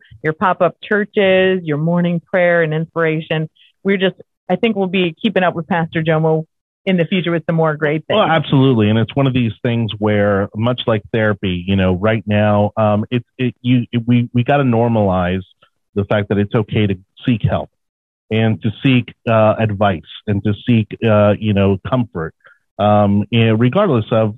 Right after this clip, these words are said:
Speaker 2: again, what you're going through, because, uh, we are going through so much right now, uh, be it professionally, be it in our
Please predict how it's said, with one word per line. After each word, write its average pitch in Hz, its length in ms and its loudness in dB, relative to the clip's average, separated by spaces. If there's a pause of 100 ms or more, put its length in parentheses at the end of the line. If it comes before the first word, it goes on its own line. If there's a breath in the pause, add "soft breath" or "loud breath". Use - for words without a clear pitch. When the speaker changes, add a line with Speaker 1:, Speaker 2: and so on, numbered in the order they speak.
Speaker 2:
again, 113 320 -2
what 107 120 0
you're 113 140 -4
going 123 320 -4
through, 92 140 -8
because, 104 500 0 (340 loud breath)
uh, 107 240 2
we 104 300 2
are 135 200 2
going 110 320 -2
through 107 180 -2
so 107 180 -4
much 117 200 -6 (100)
right 76 180 -8
now, 76 380 -10
uh, 95 240 2
be 101 260 2
it 95 140 0
professionally, 101 640 -2
be 101 220 -2
it 98 100 -2
in 98 100 2
our 95 180 0